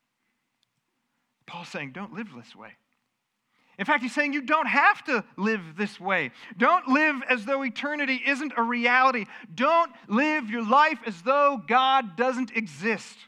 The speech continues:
Don't live as if Jesus didn't die for your sins and spend three real days in a real grave as a real dead man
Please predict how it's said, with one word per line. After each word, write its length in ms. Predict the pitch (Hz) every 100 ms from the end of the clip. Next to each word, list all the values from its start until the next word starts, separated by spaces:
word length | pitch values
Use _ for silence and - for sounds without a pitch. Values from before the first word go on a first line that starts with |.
| _ _ _ _ _ _ _ _ - -
Don't 160 | 320
live 180 | 302 320
as 140 | 277
if 100 | 247
Jesus 400 | 180 247 320 277
didn't 320 | 180 262 302 233
die 240 | 240 262
for 160 | 254 254
your 140 | 233
sins 420 | 226 262 247 220
and 140 | 226 214
spend 440 | - 254 254 208
three 300 | 240 294 285 - 220
real 440 | 190 247 311 320
days 420 | 220 277 277 240 - -
in 120 | 226 220
a 80 |
real 400 | 214 202 262 330
grave 420 | 269 277 285 247 196 254
as 140 | 208
a 60 | 226
real 280 | 220 311 339 196 147
dead 320 | - 302 302
man 300 | 240 214 175